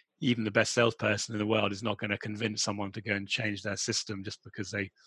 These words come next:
make a good sales pitch. You've got to, you've got to find people when they're looking and then encourage them to spend more, more time with you. And as you say, you know, you to build up on that relationship. It's also interesting, I mean, how,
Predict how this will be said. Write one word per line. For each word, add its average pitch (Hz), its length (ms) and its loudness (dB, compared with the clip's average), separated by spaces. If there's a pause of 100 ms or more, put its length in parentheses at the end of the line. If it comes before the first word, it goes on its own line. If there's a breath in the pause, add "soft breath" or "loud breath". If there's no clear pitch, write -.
(360 soft breath)
make 107 120 2
a - 40 -16
good 101 120 0
sales 110 260 0
pitch. - 260 -6
You've 107 160 -12
got 110 180 -2
to, 104 200 -6
you've 107 140 -4
got 113 80 2
to 107 80 4
find 110 280 4
people 113 220 -6
when 104 160 0
they're 101 160 0
looking 107 500 -2
and 107 220 -6
then 104 300 -2 (640 loud breath)
encourage 107 360 4
them 101 120 -4
to - 60 -10
spend 104 260 -4
more, 104 240 0 (120)
more 110 240 -4
time 107 220 -2
with 101 140 -8
you. 98 80 -6
And 98 100 -10
as 95 80 -10
you 104 80 -10
say, 104 240 -2
you 110 300 -6
know, - 60 -8 (920)
you 117 160 -8 (220)
to 113 140 0 (200)
build 120 220 6
up 113 180 4
on 104 120 -2
that 107 180 0
relationship. 113 520 -4
It's 120 140 -2
also 151 220 2 (400 loud breath)
interesting, 147 340 4
I 127 60 8
mean, 127 160 6
how, 160 240 4